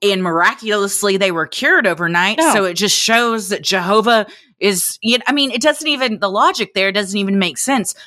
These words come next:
Speaker 1: It, it's, it, your child would have died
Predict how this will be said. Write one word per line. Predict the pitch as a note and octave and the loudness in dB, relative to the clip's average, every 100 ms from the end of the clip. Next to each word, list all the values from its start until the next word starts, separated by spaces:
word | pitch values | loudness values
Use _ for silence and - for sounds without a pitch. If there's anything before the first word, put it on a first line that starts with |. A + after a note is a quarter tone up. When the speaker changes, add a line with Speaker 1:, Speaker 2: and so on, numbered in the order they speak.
| _ _ _ - | _ _ _ -4
Speaker 1:
It, | A#3+ A3 | -2 -2
it's, | A3 - - - - | -4 -4 -6 -8 -12
it, | - - A3 - - | -20 -16 -16 -12 -4
your | B3 C4 B3 A#3+ A3+ A3 | 0 2 2 4 2 0
child | - - - D#4+ F4 E4+ | -8 -10 0 4 4 4
would | E4 | -2
have | F4+ | -2
died | G#3+ D#3+ E3 F#3 | 2 4 4 0